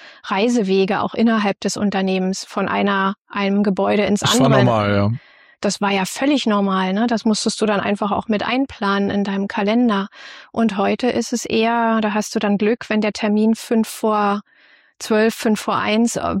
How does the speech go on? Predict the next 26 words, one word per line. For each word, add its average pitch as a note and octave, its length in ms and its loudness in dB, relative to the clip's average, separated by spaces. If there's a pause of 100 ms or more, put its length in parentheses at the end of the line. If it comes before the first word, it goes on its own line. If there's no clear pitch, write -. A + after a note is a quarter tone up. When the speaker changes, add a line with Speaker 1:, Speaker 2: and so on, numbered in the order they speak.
Speaker 1:
endet, A3+ 540 0
damit A3+ 260 2
du A3+ 80 2
noch G#3+ 360 -2 (160)
kurz - 320 -4
mal G#3+ 120 0
auf G3+ 80 -4
die G#3+ 120 -2
Toilette A3+ 380 -2
gehen G#3 240 2
kannst, - 280 -4
bevor - 280 -4
der G3+ 100 0
nächste G#3 320 0
Termin A3+ 360 2
losgeht. G3+ 460 -2 (240)
Speaker 2:
Mhm. C3+ 220 2
Speaker 1:
Also F#3 260 2
wir G#3+ 140 2
sind G#3+ 340 0
ja G3+ 160 0
fast - 460 -6
nur B3+ 220 4
noch A3 200 2
in G#3 160 2
Videocalls. G3 960 -2